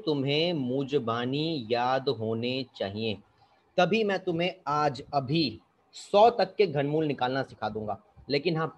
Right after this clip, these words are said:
पहले दस तक तो याद करना पड़ेगा भाई। मैं उम्मीद करता हूँ आप में से ज़्यादातर लोगों को आता होगा, अगर किसी को नहीं आता है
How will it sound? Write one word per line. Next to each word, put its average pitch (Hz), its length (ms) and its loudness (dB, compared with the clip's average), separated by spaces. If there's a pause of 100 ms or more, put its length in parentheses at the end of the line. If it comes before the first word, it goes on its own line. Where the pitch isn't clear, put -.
पहले 170 320 2
दस 175 380 2
तक 185 180 -2
तो 196 80 0
याद 113 280 0
करना 113 200 -4
पड़ेगा 120 300 -2
भाई। 98 180 -6 (1000)
मैं 143 140 0
उम्मीद 180 340 2
करता 160 240 2
हूँ 160 100 2
आप 143 180 2
में 147 60 0
से 147 120 -2
ज़्यादातर 123 380 2
लोगों 123 200 0
को 120 100 -2
आता 113 200 0
होगा, 117 300 -4 (640)
अगर 180 240 4
किसी 175 260 -2
को 165 120 0
नहीं 147 320 2
आता 123 280 -2
है 131 180 -4